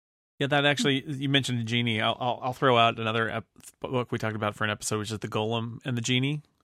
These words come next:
um, by Helene Wecker, that is set in New York and is very much a, an immigrant story.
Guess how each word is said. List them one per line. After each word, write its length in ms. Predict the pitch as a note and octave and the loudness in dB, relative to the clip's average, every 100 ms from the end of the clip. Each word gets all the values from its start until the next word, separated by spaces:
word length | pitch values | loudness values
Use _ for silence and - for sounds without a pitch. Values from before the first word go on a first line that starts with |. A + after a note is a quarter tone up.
| - | -6
um, 540 | A2 G#2+ G#2 G#2 C#3 _ _ D#3+ B2 _ - | -2 -2 -4 -8 -12 _ _ -14 -14 _ -8
by 260 | D3 A#2 | 0 2
Helene 360 | A2 B2 B2+ A#2+ | 2 2 2 0
Wecker, 440 | A#2 A#2 C#3+ D3+ D3+ - | 0 0 0 -4 -6 -6
that 180 | A2 | -4
is 220 | G#2+ A2 - | -4 -6 -4
set 160 | A#2 | -4
in 160 | A#2+ A2+ | -4 -2
New 80 | A#2 | -2
York 320 | A2+ A#2+ A#2 | 0 -2 -2
and 100 | G#2+ | -4
is 120 | G#2 | -2
very 180 | A#2+ A2+ | 0 0
much 260 | A2+ A#2 | -2 -4
a, 160 | G#2+ G2+ - - | -4 -6 -8 -10
an 120 | - C3 | -4 0
immigrant 500 | C#3+ D#3 C3 B2+ A2 | 2 2 2 0 0
story. 560 | - A#2+ A2 G2 G2+ | 0 2 2 0 -4